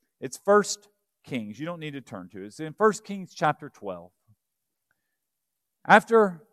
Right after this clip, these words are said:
the sin of Solomon for having seven hundred wives and then worshiping their foreign gods,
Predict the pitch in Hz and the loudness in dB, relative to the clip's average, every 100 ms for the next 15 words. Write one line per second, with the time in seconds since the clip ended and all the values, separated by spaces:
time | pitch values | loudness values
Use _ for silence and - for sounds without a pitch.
0 | _ 147 147 - 208 214 226 196 - - | _ -8 -6 -4 -2 -2 -4 -6 -4 8
1 | 143 120 110 117 127 123 127 117 135 127 | 10 10 6 -4 -12 -8 -6 -2 -2 -2
2 | 117 104 _ _ _ _ - 180 175 175 | -12 -18 _ _ _ _ 2 2 2 -4
3 | 170 170 135 127 117 110 120 120 - - | -6 -8 -2 4 4 4 -2 -8 -18 -16
4 | 117 139 147 139 113 131 180 - 175 160 | -4 -2 -2 -6 -4 0 0 -2 -6 -8
5 | 143 123 - 139 135 143 135 110 98 90 | -8 -8 -4 0 2 2 0 0 0 -4
6 | - - - | -14 -20 -20